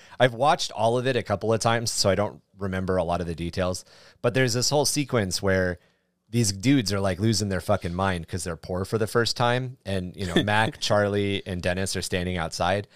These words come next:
Speaker 1: and Mac turns to him and goes, "See, they're what we call new poor."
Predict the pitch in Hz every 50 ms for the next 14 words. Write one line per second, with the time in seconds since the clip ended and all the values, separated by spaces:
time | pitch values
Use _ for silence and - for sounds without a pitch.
0 | - _ _ _ - 95 95 95 95 95 92 - - - 104 98 95 - - -
1 | 92 87 85 82 82 85 85 90 87 87 - - - - - - - - 139 139
2 | 131 123 117 - _ _ _ _ _ _ 113 131 180 277 339 349 247 170 - 131
3 | 127 110 - - 120 113 101 95 87 80 - _ - 113 123 143 170 170 - -
4 | - 90 71 57 62 -